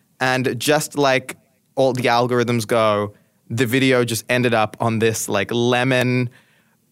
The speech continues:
community, and it really just spiraled out of control. And I'm getting called ungrateful. I'm getting called completely unworthy. I'm just getting called a waste of,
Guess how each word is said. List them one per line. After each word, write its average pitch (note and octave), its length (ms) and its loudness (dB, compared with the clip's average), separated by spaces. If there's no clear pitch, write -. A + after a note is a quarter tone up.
community, B2+ 760 4
and G#2+ 560 -2
it B2 220 0
really A#2+ 480 0
just A2 180 -2
spiraled G2+ 380 0
out F#2 120 0
of F2+ 100 -10
control. F2 540 -6
And G2+ 440 -2
I'm A2 200 -2
getting A2+ 240 -2
called G#2+ 240 0
ungrateful. C#3+ 1120 0
I'm A#2 180 -4
getting A#2 400 0
called A2 640 2
completely C#3+ 1000 2
unworthy. D3 840 2
I'm A#2 200 0
just A#2 180 -4
getting A#2 300 0
called A2+ 340 0
a A2 60 2
waste B2+ 420 -2
of, A2 80 -8